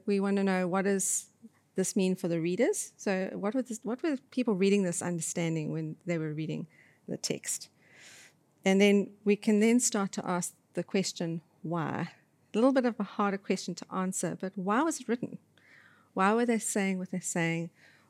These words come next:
Um, why is it put in that way? So you can put that why question in lots of different ways. And then we have spoken a little bit about application, but what does the text mean for us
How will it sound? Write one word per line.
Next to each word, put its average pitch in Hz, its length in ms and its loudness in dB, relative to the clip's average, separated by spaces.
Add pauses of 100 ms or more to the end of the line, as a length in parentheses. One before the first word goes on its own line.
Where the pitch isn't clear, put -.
(140)
Um, 165 360 -2 (460)
why 180 300 2
is - 260 2
it - 400 -2 (420)
put - 260 2
in 185 200 -2
that 170 260 -6
way? 190 560 2 (160)
So - 200 -4
you 190 200 0
can 196 180 -2
put - 180 -8
that 180 180 -4
why 175 180 0
question 175 600 -6
in 170 260 -4
lots 160 240 -6
of - 60 -18 (100)
different - 280 -14
ways. - 340 -10 (1000)
And 196 220 2
then 196 260 4
we 214 140 0
have 226 140 2
spoken 202 320 -2
a - 20 2
little 269 160 8
bit 220 140 2
about 190 220 2
application, 185 640 -2
but 190 180 -6
what 220 100 2
does 269 140 2
the 254 60 -4
text - 360 -2
mean 185 320 0
for - 160 -10
us - 440 -4